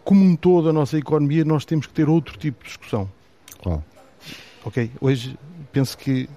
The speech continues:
Speaker 1: temos que atacar o problema de frente. Isto já vem do tempo de Napoleão, penso que era Napoleão que dividia para reina-, para conquistar,
Speaker 2: Uhum,
Speaker 1: penso que era
Speaker 2: para
Speaker 1: assim.
Speaker 2: reinar, sim.
Speaker 1: Para reinar.
Speaker 2: Ou conquistar, no
Speaker 1: Eh,
Speaker 2: caso dele.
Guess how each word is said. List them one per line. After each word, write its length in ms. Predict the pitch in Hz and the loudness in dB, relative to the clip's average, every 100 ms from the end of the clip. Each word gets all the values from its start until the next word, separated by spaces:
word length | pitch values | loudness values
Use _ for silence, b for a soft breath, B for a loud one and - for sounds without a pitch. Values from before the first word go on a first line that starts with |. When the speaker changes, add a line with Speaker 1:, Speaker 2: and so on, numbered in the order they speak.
| - | -10
Speaker 1:
temos 180 | - 131 | -4 -4
que 60 | 160 | -2
atacar 300 | 147 139 127 | -2 -2 -2
o 40 | |
problema 300 | 117 135 131 | 0 2 2
de 80 | 120 | 0
frente. 220 | 127 123 | -2 -2
Isto 80 | 123 | -2
já 100 | 151 | 0
vem 140 | 147 | 0
do 80 | 139 | -2
tempo 240 | 131 147 123 | -2 -2 0
de 60 | |
Napoleão, 360 | 143 117 127 135 | -4 -2 -2 -2
penso 220 | 131 123 | -2 -4
que 80 | 131 | -2
era 120 | 131 | 0
Napoleão 420 | 131 117 127 139 | 0 -2 -2 -2
que 100 | - | -2
dividia 540 | 127 127 123 123 139 131 | -6 -4 -4 -2 -2 -2
para 240 | 127 120 | -4 -6
reina-, 340 | 113 127 123 127 | -4 -6 -6 -6
para 140 | 127 | -4
conquistar, 480 | 131 110 - 131 139 | -2 -4 -6 -4 -4
Speaker 2:
Uhum, 120 | 98 | -4
Speaker 1:
penso 200 | 110 123 | -4 -4
que 80 | 127 | -2
era 120 | 123 | -2
Speaker 2:
para 0 | |
Speaker 1:
assim. 220 | - 101 | 0 -2
Speaker 2:
reinar, 200 | 95 101 | 0 -2
sim. 240 | - 104 95 - | -4 -8 -8 -6
Speaker 1:
Para 120 | 127 | -4
reinar. 360 | 127 127 117 107 - | -2 0 -2 -4 -8
Speaker 2:
Ou 120 | 92 - | -8 -6
conquistar, 460 | 87 - 139 95 95 | -8 -2 2 2 0
no 80 | |
Speaker 1:
Eh, 40 | 95 | -2
Speaker 2:
caso 280 | 92 85 78 | -2 -2 -2
dele. 200 | 87 | -4